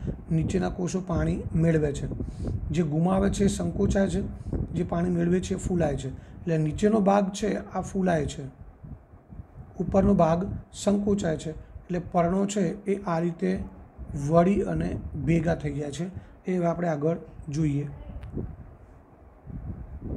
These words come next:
મિત્રો, અહીં જોઈ શકો છો કે રસાયણ પીનાધારમાંથી પસાર થઈ રહ્યું છે.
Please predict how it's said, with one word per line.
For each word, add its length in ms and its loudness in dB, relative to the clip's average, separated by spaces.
મિત્રો, 180 -2
અહીં 120 2
જોઈ 140 2
શકો 260 0
છો 120 2
કે 80 0
રસાયણ 380 0
પીનાધારમાંથી 720 0
પસાર 240 -2
થઈ 160 2
રહ્યું 220 0
છે. 120 -2